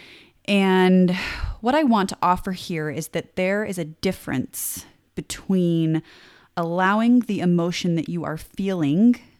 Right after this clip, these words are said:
and allowing your brain to run wild. As a life coach, my job is to teach mental management, so managing all of the thoughts that we have in our brains, right? And if we are feeling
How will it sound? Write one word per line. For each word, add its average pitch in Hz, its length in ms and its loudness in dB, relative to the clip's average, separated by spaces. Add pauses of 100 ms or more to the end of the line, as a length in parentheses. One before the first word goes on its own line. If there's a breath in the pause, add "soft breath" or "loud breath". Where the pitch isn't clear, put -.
(260 soft breath)
and 180 160 2
allowing 160 480 0
your 160 120 0
brain 151 720 0
to 165 200 -6
run 143 300 -2
wild. - 480 -8 (1400 loud breath)
As 214 180 2
a 220 60 0
life 196 320 0
coach, - 400 -4
my 170 220 0
job 170 680 2 (360 loud breath)
is 190 180 -2
to 185 120 -6
teach - 440 -6
mental 175 260 -2
management, 147 680 -2
so 170 120 -6
managing 160 680 0 (360 loud breath)
all 170 160 2
of 160 100 -4
the 156 60 -8
thoughts - 280 -2
that - 160 -10
we 165 120 -10
have 151 600 -4 (360 loud breath)
in 165 120 -4
our 147 140 -2
brains, 175 580 -2
right? 147 360 -6
And 170 100 0
if 160 140 -4
we 214 120 -2
are 160 120 0
feeling 180 800 0